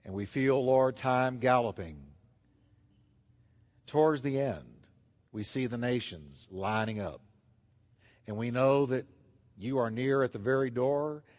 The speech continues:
and we want to be ready as your bride. And we ask you, Lord God,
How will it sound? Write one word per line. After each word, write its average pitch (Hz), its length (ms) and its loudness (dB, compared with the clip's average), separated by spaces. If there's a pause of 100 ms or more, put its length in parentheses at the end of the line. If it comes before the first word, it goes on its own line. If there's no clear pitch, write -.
(160)
and 104 120 -4
we 127 100 0
want 131 220 0
to 123 40 -2
be 120 140 -2
ready 110 480 2
as 92 220 -6
your 101 260 -8 (160)
bride. 78 400 -8 (1600)
And 107 100 -4
we 135 140 2
ask 151 320 8
you, 160 160 0
Lord 151 340 4
God, 104 520 -8